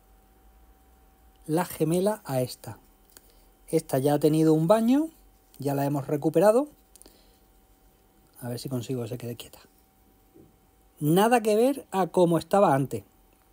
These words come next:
Bueno, pues si queréis aprender a hacer electrolisis, en el canal de YouTube vamos a tener el vídeo completo de cómo lo hacemos. Aprovechando la restauración de este cochecito de Micro Machine,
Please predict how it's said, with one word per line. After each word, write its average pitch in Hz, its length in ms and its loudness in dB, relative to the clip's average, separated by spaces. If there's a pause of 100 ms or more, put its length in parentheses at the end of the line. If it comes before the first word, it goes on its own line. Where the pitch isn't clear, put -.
(1600)
Bueno, 196 160 4
pues 175 160 2
si - 220 0
queréis 190 320 2
aprender 220 440 2
a 180 140 2
hacer 202 300 2
electrolisis, 202 800 -2
en 165 220 2
el 156 680 -2
canal 170 300 2
de 202 100 2
YouTube 190 400 0 (680)
vamos 165 320 2
a 175 100 4
tener 190 460 0
el 160 340 4
vídeo 170 280 2
completo 214 600 2 (260)
de 156 140 2
cómo 170 220 4
lo 143 60 2
hacemos. 120 300 -4 (840)
Aprovechando 220 580 0
la 208 160 0
restauración 190 680 -4
de 160 80 -2
este 151 260 -6
cochecito 156 800 -6
de 127 160 -8
Micro 160 400 -6
Machine, 240 500 -6